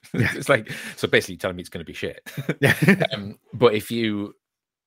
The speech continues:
Speaker 1: i-, if you actually put the effort in to understand something a little bit better, you know, then that perception will change.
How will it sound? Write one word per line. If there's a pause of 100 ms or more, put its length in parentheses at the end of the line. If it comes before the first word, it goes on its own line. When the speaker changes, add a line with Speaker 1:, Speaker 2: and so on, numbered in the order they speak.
(280)
Speaker 1:
i-,
if
you
actually
put
the
effort
in
to
understand
something
a
little
bit
better, (720)
you
know,
then
that
perception
will
change.